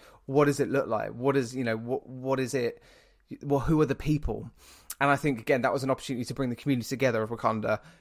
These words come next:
to mourn the loss of T'Challa. Um, and it was just really tastefully done. And, yeah, again, just it, it hit, and it hit well in that. In, and now, and we're talking about the first five minutes of screen time,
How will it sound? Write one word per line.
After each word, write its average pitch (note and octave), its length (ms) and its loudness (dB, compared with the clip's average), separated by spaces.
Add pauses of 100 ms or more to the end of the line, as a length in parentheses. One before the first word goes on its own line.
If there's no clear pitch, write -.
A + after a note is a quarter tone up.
(140)
to A#2 260 -4
mourn A#2+ 420 4
the A2+ 60 -2
loss A2+ 360 -4
of A2+ 100 -12
T'Challa. A#2 560 -2 (380)
Um, A#2+ 340 2 (180)
and C#3 140 0
it C#3+ 40 2
was D3 180 -2
just D#3+ 240 -4
really D3+ 320 2
tastefully C#3+ 640 -4
done. C3 480 0
And, A#2+ 440 -4 (1160)
yeah, B2+ 380 4 (120)
again, C3+ 420 0
just - 240 -6
it, D3+ 280 2 (320)
it C#3+ 160 2
hit, - 580 0 (260)
and B2 120 0
it - 80 -6
hit C3+ 260 -2
well A#2 320 2 (300)
in B2 100 -2
that. A2 220 -4
In, B2 240 -6
and C3 100 -4
now, C3 160 0
and A#2 240 -10
we're D3+ 140 -6
talking E3 180 -8
about B2+ 140 0
the A#2+ 80 -8
first - 460 0 (960)
five D3 400 0
minutes F#3 320 2
of G3+ 80 -8
screen G#3+ 240 0
time, B3+ 260 -2